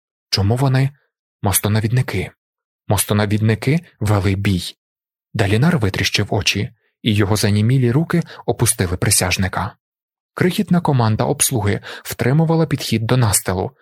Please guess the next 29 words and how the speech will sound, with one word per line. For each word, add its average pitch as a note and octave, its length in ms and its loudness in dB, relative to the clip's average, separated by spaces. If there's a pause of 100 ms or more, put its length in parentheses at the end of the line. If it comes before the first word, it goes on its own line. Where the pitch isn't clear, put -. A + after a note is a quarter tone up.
(140)
відчайдушно A#2 680 0
боронячись C#3 580 2
від B2 120 -4
противника, B2 680 0 (200)
що - 200 0
намагався G2+ 540 2
відтіснити A#2+ 640 0
їх G2 260 -2
назад. G2 460 -2 (1000)
Це A#2 140 0
був B2 220 0
найдивовижніший, C3 1000 2 (200)
найславетніший A#2+ 840 0
учинок, A2 560 -2 (240)
який G2+ 280 2
коли-небудь D3 640 2
бачив G2+ 340 0
Холін. G2 440 -2 (600)
Його A2 260 2
син F3+ 300 2 (220)
видав D#3+ 340 2
бойовий A#2 400 2
клич, - 440 -2 (180)
пробиваючись D#3+ 680 0
крізь C3+ 220 0
Паршенді D3+ 580 0
праворуч G2 500 -2
від A#2 140 0
батька. F#2+ 480 -4